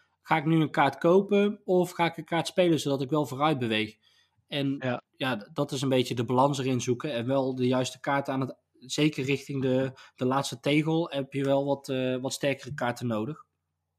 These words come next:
Speaker 2: Ja, en ik weet niet, ik, ja, ik weet niet of dat, dat bij jou ook zo is, maar ik had wel zeker het eerste potje of de eerste twee potjes had ik wel echt een bepaalde spanning van,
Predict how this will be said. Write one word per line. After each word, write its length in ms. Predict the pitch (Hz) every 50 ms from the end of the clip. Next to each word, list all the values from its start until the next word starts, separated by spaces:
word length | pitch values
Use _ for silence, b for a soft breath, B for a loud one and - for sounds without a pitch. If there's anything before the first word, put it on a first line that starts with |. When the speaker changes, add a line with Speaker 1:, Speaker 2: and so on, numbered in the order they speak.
| _ _ _ _ _ _ _
Speaker 2:
Ja, 120 | _ 127
en 80 | 120 127
ik 80 | 131 -
weet 140 | 147 139
niet, 260 | 135 139 135 - - 135
ik, 100 | 120 117
ja, 240 | 156 143 131 127
ik 100 | 123 113
weet 140 | - 135 131
niet 80 | 135 131
of 40 | 120
dat, 140 | 120 127 120
dat 120 | - 123 110
bij 80 | 117 127
jou 240 | 127 127 131 135
ook 100 | 139 143
zo 120 | - - 147
is, 120 | 156 147
maar 160 | - 135 123 123 -
ik 140 | - 143 -
had 160 | 147 147 -
wel 180 | 135 139 143 135
zeker 260 | 123 143 156 175 - 160
het 100 | 143 -
eerste 340 | 123 165 180 185 - -
potje 320 | 175 - - 196 185 - 190
of 60 | 147
de 80 | 131 143
eerste 220 | 147 143 - -
twee 200 | - - 165 170
potjes 240 | - - 180 - -
had 120 | 151 156 151
ik 60 | 135
wel 100 | 143 151
echt 180 | 160 165 - -
een 60 | 160
bepaalde 400 | 151 139 - - 175 165 160 147
spanning 640 | 139 - - - - 170 175 175 185 190 208 233 226 B B B B B B
van, 160 | - - 170